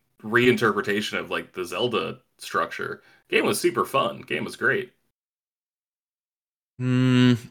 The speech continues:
Speaker 2: I haven't played it, so I don't, I really don't know the quality and, like, how much I'd love it. I'd probably slap, like, twenty dollars on that.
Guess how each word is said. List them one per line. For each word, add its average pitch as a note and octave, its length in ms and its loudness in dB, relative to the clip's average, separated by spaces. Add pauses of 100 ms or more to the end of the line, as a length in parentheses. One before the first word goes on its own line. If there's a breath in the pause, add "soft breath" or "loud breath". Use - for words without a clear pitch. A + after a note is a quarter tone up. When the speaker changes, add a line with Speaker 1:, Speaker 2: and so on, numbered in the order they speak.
(140)
Speaker 2:
I B2 120 4
haven't D#3 280 2
played C3 220 6
it, G#2+ 100 4
so B2 120 4
I B2+ 40 6
don't, C3+ 240 4
I B2 100 6
really C3 280 4
don't A#2+ 180 4
know A2 120 6
the G#2 80 6
quality G#2+ 500 6
and, F#2+ 120 2
like, F#2 180 2
how G2+ 80 4
much G2 180 4
I'd F#2 160 4
love F2 180 2
it. F#2+ 160 4
I'd G#2 200 2 (340)
probably G2 320 2
slap, E2 400 2
like, D#2+ 160 0
twenty D#2+ 260 0
dollars E2 420 0
on E2+ 120 -2
that. E2+ 200 -2